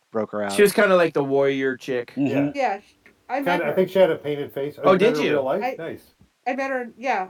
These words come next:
Speaker 4: um, her name's Katie O'Brien. She's also on
Speaker 3: Yeah.
Speaker 4: The Mandalorian.
Speaker 2: Yeah, yeah.
Speaker 3: Yeah.
Speaker 4: Um, here, Andrew just handed me. We, uh,
Speaker 2: Oh.
Speaker 4: got
Speaker 1: Nice.
Speaker 4: her, got her, we met her at a, uh, convention a couple weeks ago and got her signature.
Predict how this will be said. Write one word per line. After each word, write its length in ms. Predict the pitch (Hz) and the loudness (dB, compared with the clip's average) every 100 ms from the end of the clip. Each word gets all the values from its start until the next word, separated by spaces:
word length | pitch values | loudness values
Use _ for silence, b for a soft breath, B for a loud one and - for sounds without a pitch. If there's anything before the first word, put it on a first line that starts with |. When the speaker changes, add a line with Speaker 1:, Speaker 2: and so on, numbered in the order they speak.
| 226 | -8
Speaker 4:
um, 420 | 226 220 214 - _ | -6 -6 -8 -16 _
her 180 | 208 240 | -20 -16
name's 240 | 240 220 | -14 -14
Katie 340 | - 240 226 233 | -16 -16 -12 -10
O'Brien. 400 | 220 202 196 214 | -8 -8 -10 -12
She's 180 | 226 208 | -14 -10
also 260 | 214 226 | -10 -10
on 80 | 214 | 0
Speaker 3:
Yeah. 180 | 180 185 | 2 2
Speaker 4:
The 60 | 190 190 | 0 -10
Mandalorian. 480 | 190 190 196 220 233 _ _ _ _ | -12 -12 -12 -12 -14 _ _ _ _
Speaker 2:
Yeah, 220 | 127 117 | -2 0
yeah. 180 | 110 104 123 | 0 -2 -2
Speaker 3:
Yeah. 260 | 147 107 - _ 220 | 0 0 -6 _ -8
Speaker 4:
Um, 360 | 214 202 214 _ _ | -6 -6 -10 _ _
here, 260 | 269 185 185 - | -10 -10 -12 -14
Andrew 300 | 226 214 202 | -12 -12 -12
just 220 | 226 220 | -12 -10
handed 300 | 240 220 208 | -12 -12 -12
me. 220 | 208 220 _ _ _ _ _ _ _ | -14 -14 _ _ _ _ _ _ _
We, 120 | 202 196 | -12 -6
uh, 200 | 190 196 _ _ _ _ _ _ _ _ _ _ | -6 -6 _ _ _ _ _ _ _ _ _ _
Speaker 2:
Oh. 200 | 175 185 | 4 6
Speaker 4:
got 40 | 156 | 4
Speaker 1:
Nice. 100 | - | 0
Speaker 4:
her, 220 | 220 220 _ | -8 -10 _
got 160 | 226 220 | -8 -6
her, 100 | 226 - _ _ - | -8 -14 _ _ -14
we 80 | |
met 200 | 240 247 | -6 -4
her 140 | 247 233 | -2 -4
at 100 | 220 | -4
a, 220 | 214 214 | -4 -2
uh, 200 | 202 196 | -2 -2
convention 540 | 196 220 226 247 262 220 | -4 -10 -8 -8 -10 -12
a 60 | |
couple 240 | - 220 208 | -10 -10 -10
weeks 240 | 208 - | -12 -12
ago 280 | 214 202 214 | -10 -8 -8
and 100 | 196 | -6
got 180 | 196 196 | -4 -4
her 80 | |
signature. 480 | 190 208 202 202 214 | -8 -14 -14 -12 -14